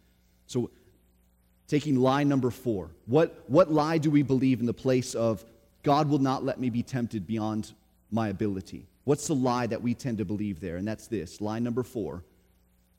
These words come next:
"I don't have the resources to overcome this. Th-, there is no strength to help me fight through this." You see that? Let me read verse thirteen again.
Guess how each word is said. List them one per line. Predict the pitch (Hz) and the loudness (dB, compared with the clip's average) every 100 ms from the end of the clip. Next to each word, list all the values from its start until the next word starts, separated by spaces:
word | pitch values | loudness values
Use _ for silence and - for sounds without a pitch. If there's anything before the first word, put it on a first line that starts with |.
| _ | _
"I | 120 | -4
don't | 113 127 120 123 | -2 -2 -4 -2
have | 120 95 | -4 -4
the | 101 | -4
resources | 104 107 - 101 - 95 - | -4 -4 -6 -8 -8 -14 -12
to | |
overcome | - 95 87 - 85 78 | -10 -8 -10 -10 -10 -10
this. | 67 - - - _ _ _ _ _ _ _ _ _ - | -12 -20 -20 -20 _ _ _ _ _ _ _ _ _ -10
Th-, | 113 | -4
there | 135 127 | 2 4
is | 123 | 4
no | 131 | 2
strength | 131 - - 135 127 113 - | 0 -2 -6 -4 -4 -4 -6
to | 107 | -6
help | 110 110 104 | -4 -6 -6
me | 92 80 - _ _ _ | -8 -8 -16 _ _ _
fight | - 107 87 | -10 -6 -6
through | - 104 98 | -6 -4 -4
this." | 76 - - - _ _ _ _ _ _ _ _ _ _ _ | -4 -12 -16 -18 _ _ _ _ _ _ _ _ _ _ _
You | 92 | -6
see | 123 | -2
that? | 107 | -2
Let | 92 | -2
me | 107 | -2
read | 110 120 | -2 -2
verse | 117 117 | -2 -6
thirteen | 117 104 - 104 - | -8 -8 -6 -8 -6
again. | 98 101 80 87 | -8 -8 -8 -10